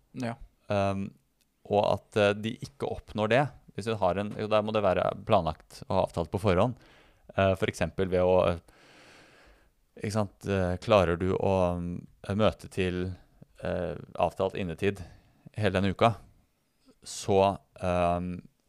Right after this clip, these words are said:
Speaker 2: skal vi dra ut og gjøre noe hyggelig på lørdag, eller du får kanskje litt ekstra, litt, litt ekstra tid ute på lørdag.
Speaker 1: Mm.
Speaker 2: Så oppnår du det, men klarer du ikke det, så, så blir det,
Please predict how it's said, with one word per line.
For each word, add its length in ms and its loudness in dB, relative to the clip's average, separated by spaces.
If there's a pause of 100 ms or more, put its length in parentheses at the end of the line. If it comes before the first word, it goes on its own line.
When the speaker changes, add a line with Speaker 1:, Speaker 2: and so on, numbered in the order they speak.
(260)
Speaker 2:
skal 300 -2
vi 340 -2
dra 420 -2
ut 340 -12
og 380 -6
gjøre 200 -4
noe 120 -8
hyggelig 300 -8
på 100 -2
lørdag, 400 0
eller 220 0
du 100 0
får 160 -6
kanskje 240 -4
litt 120 -2
ekstra, 600 -4 (160)
litt, 300 -10 (340)
litt 180 -8
ekstra 400 -8
tid 320 -8 (240)
ute 300 -8
på 140 -4
lørdag. 280 0 (140)
Speaker 1:
Mm. 260 -10 (140)
Speaker 2:
Så 220 0
oppnår 360 -6
du 60 2
det, 180 4
men 140 -2
klarer 220 2
du 40 -8
ikke 200 -6
det, 160 2
så, 580 2 (180)
så 240 -2
blir 240 0
det, 240 0